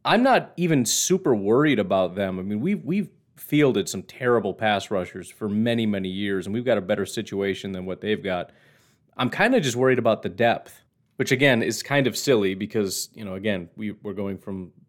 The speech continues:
you know, washed-up Clay and terrible Nick Perry to, uh, you know, competent Preston and, um, kinda lethal Rashawn.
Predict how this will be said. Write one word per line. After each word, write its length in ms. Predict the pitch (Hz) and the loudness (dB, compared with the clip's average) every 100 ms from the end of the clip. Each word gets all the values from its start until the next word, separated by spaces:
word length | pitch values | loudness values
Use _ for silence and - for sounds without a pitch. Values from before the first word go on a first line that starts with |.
| _ | _
you 80 | 101 | -12
know, 220 | 90 85 _ _ | -12 -12 _ _
washed-up 540 | 101 113 107 123 107 | 0 0 2 0 -2
Clay 580 | - 117 107 104 101 98 _ _ _ | -4 -2 0 2 0 -4 _ _ _
and 260 | - 107 95 | -4 -4 -2
terrible 360 | 123 117 107 | 0 0 0
Nick 220 | 101 98 - | -2 -4 0
Perry 520 | 156 131 104 98 98 _ _ _ | 2 4 2 0 -6 _ _ _
to, 380 | - 131 117 110 | -2 2 4 4
uh, 420 | 107 104 104 107 104 104 - - | 6 6 4 2 -2 -10 -16 -8
you 100 | 131 | -2
know, 160 | 107 95 | -2 -4
competent 680 | - 135 117 123 113 101 - _ _ _ _ _ | -2 0 2 2 0 0 -10 _ _ _ _ _
Preston 640 | - 120 - 120 107 101 - _ _ _ _ | 2 2 2 -2 -2 -2 -6 _ _ _ _
and, 400 | 107 104 98 95 | -4 0 0 0
um, 360 | 98 95 92 90 _ _ _ | 0 0 -2 -8 _ _ _
kinda 260 | - 131 110 | -4 0 0
lethal 460 | 104 101 104 98 | 0 -2 -4 -4
Rashawn. 560 | 92 92 113 101 90 | -6 -6 -4 -2 -4